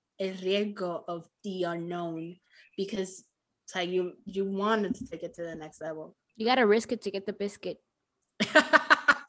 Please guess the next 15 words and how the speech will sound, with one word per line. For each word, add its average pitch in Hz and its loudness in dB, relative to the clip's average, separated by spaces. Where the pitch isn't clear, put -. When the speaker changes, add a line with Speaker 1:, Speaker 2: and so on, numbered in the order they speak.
Speaker 1:
Exacto. 202 2
Speaker 2:
<laughs> - 0
See, 311 10
I 233 10
told 294 6
you 294 6
that 233 8
all 214 8
I 208 8
had 208 4
were 196 2
stupid 196 0
jokes. 196 4
<laughs> - -18
Badum. 196 8